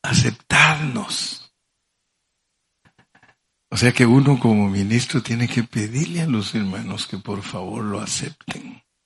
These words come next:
Admitirnos. A nadie hemos agraviado. A nadie hemos corrompido.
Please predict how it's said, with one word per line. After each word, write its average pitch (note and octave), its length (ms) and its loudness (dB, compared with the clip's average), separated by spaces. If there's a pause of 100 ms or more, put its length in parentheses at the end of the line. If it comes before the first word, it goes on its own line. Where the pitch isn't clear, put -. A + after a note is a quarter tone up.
(1800)
Admitirnos. A2+ 1200 2 (880)
A B2 140 4
nadie C3+ 640 8
hemos C3+ 320 2
agraviado. A2 920 -6 (1900)
A A2+ 140 6
nadie D#3 640 6
hemos C3 400 4
corrompido. A2+ 1040 0